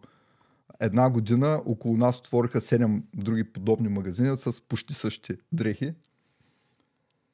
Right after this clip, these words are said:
И, <laughs> и в общи линии тогава всъщност видях, че това, което, това, което правим, не е окей от гледна точка, че първо с-, м, правим нещо, което е модерно. Всеки може да го направи с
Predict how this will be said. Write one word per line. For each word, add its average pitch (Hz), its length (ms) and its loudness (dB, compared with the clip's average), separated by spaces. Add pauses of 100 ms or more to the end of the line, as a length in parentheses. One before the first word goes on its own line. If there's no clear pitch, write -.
И, 120 760 4 (760)
<laughs> - 1300 -4
и 123 80 2
в - 80 -4
общи 156 240 2
линии 170 240 2
тогава 156 300 8
всъщност 156 320 0
видях, 135 260 4
че - 160 -14
това, 135 220 2
което, 135 560 2
това, 127 220 2
което 123 300 2
правим, 127 280 4
не 117 60 4
е 127 60 4
окей 123 240 0
от 117 100 -2
гледна 120 220 0
точка, 123 340 -6
че 120 380 -2 (500)
първо 127 200 0
с-, - 220 -16 (100)
м, 110 360 2 (100)
правим 123 260 4
нещо, 123 180 0
което - 240 -2
е 110 40 2
модерно. 101 580 -2 (800)
Всеки 127 280 -2
може 120 180 2
да 117 60 2
го 110 100 2
направи 101 360 -2
с - 320 -10